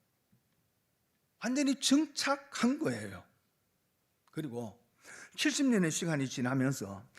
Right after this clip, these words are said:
새로운 세대가 그 땅에서 태어났습니다. 그럼 그들의 고향은 바벨론이에요.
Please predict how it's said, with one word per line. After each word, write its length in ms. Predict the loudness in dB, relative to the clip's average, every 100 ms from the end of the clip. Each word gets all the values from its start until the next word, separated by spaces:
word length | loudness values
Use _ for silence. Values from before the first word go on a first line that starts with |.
| -16 -4
새로운 500 | -2 0 2 2 2
세대가 380 | 0 -2 -4
그 120 | -4 -4
땅에서 320 | -4 -4 -8
태어났습니다. 840 | -6 -6 -4 -6 -6 -8 -12 -20 _ _ _ _ _ _ _ _ _ _ _ -2
그럼 180 | 2 2
그들의 340 | 2 4 2
고향은 380 | 0 -2 -2 -4
바벨론이에요. 840 | -2 2 4 6 4 0 -6 -12